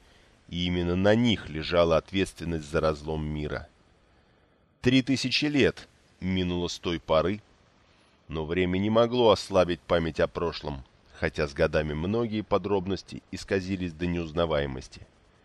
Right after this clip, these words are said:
Детей по-прежнему пугали страшными историями о мужчинах, способных направлять единую силу, и потому обреченных на безумие, ибо Темный навел порчу на Саидин, мужскую составляющую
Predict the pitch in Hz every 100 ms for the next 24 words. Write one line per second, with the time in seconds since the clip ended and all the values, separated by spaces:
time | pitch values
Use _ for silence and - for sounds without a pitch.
0 | _ _ _ _ _ _ - 80 131 175
1 | 175 175 185 139 95 98 92 - 98 98
2 | 90 85 - 95 87 - 87 87 - 98
3 | 90 85 82 80 78 78 - 117 110 87
4 | - _ _ - - 90 - 104 95 -
5 | 90 - 90 90 87 - 87 80 82 90
6 | 95 - - 71 64 _ _ _ _ _
7 | - - - 78 85 92 - - 78 80
8 | - 76 71 - 80 76 92 110 117 76
9 | 65 _ _ _ _ - 71 67 - _
10 | - 117 113 110 101 98 98 95 85 -
11 | 117 87 - 78 76 - 80 78 69 76
12 | 65 - _ _ _ _ 90 117 - -
13 | 120 104 - 85 90 85 90 87 82 -
14 | 80 78